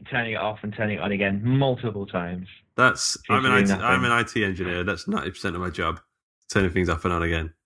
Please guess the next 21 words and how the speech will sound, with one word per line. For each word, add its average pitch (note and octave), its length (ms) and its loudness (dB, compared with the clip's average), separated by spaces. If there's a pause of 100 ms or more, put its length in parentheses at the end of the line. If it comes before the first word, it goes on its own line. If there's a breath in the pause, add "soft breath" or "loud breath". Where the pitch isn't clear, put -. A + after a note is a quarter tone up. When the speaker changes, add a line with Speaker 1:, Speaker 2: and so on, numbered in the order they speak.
(100)
Speaker 1:
Yeah. C#3+ 240 0 (600)
Speaker 2:
Yeah, E2 240 -6 (100)
you'd A2+ 240 0
be, D#3+ 60 2
you'd C#3+ 260 -4
be A2 100 4
Speaker 1:
<laughs> - 0 -
Speaker 2:
surprised G2 300 2
how F2+ 160 2
often F2 200 -4
it C#2+ 80 -4
works. - 520 -6 (1700)
Speaker 1:
Yeah. A2 220 -4 (640)
Do C#3 80 0
you C#3+ 60 2
not C#3 100 0
just C3+ 160 -2 (100)
whack B2+ 380 -4
stuff A#2+ 180 -2
with A#2 200 -6
spanners? G2 420 -4